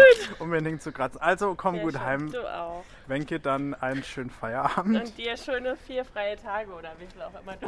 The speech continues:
Speaker 2: Ja, irgendwie oder fünf oder
Speaker 1: Ja.
Speaker 2: hundert.
Speaker 1: Ich hab nur einen. Eine am Donnerstag.
Speaker 2: Ja, ich,
Speaker 1: Ah.
Speaker 2: ich hab Dispo. Also ob ich am Donnerstag, kann ich, kann ja auch sein, dass ich am Donnerstag kommen muss. Morgen ist jetzt mal frei.
Speaker 1: Ja, ich gönn's dir, genieß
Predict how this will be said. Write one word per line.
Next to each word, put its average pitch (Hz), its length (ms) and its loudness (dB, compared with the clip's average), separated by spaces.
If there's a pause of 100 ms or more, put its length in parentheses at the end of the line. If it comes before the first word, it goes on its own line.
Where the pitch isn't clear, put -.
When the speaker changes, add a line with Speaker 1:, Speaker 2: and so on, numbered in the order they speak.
(140)
Speaker 2:
Ja, 131 320 6
irgendwie 135 320 -2
oder 131 140 0
fünf 156 400 -6
oder 123 320 0
Speaker 1:
Ja. 269 520 2
Speaker 2:
hundert. 160 460 2 (340)
Speaker 1:
Ich - 120 -12
hab 262 140 -8
nur 302 160 -6
einen. 480 760 -6 (520)
Eine 294 300 -6 (100)
am 262 160 -14
Donnerstag. 349 840 -10
Speaker 2:
Ja, 160 480 0 (480)
ich, 262 140 -10
Speaker 1:
Ah. - 120 -10
Speaker 2:
ich - 140 -6
hab 156 180 4
Dispo. 175 340 -4
Also 131 200 0
ob 147 140 0
ich 156 120 -2
am 139 120 -2
Donnerstag, 156 520 0
kann 135 200 -4
ich, 135 180 -10
kann 123 160 -6
ja 120 100 -4
auch 107 100 -8
sein, 127 180 -10
dass 123 140 -12
ich 120 100 -14
am 110 100 -12
Donnerstag 123 420 -4
kommen 107 300 -10
muss. 101 260 -14 (360)
Morgen 123 340 -2
ist 135 140 -6
jetzt 127 160 -14
mal 110 120 -8
frei. 101 380 -16 (240)
Speaker 1:
Ja, 165 280 -14 (880)
ich - 140 -20
gönn's 180 280 -14
dir, 170 120 -16
genieß 151 320 -20